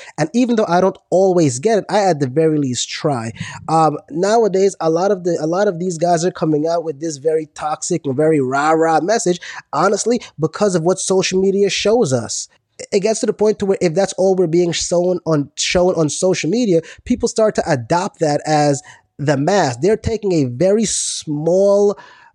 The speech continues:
percentage and using that to answer for the overall, the entire general,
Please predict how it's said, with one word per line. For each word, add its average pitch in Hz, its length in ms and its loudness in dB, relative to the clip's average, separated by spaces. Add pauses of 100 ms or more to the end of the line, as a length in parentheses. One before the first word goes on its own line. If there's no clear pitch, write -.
(260)
percentage 208 640 0 (520)
and 156 200 2
using 180 680 0
that 185 340 0
to - 240 -6
answer 180 440 0
for 147 640 0 (260)
the 143 220 -4 (160)
overall, 151 800 2
the 147 220 2
entire 160 480 0
general, 127 580 -4